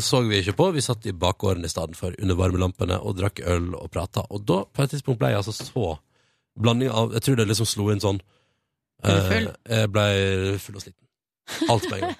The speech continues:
Speaker 2: <laughs>
Speaker 1: Eh, det, det revna. Så da, eh, det passet egentlig perfekt, for da ville alle de andre gå hjem. Så da, eh, sa jeg, "Ja, men da går vi hjem da."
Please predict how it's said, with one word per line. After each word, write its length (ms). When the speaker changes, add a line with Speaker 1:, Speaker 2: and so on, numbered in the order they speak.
Speaker 2:
<laughs> 140
Speaker 1:
Eh, 160
det, 440
det 160
revna. 320
Så 160
da, 200
eh, 360
det 100
passet 200
egentlig 160
perfekt, 240
for 80
da 80
ville 120
alle 120
de 80
andre 160
gå 80
hjem. 240
Så 160
da, 140
eh, 400
sa 160
jeg, 80
"Ja, 80
men 80
da 80
går 80
vi 80
hjem 160
da." 80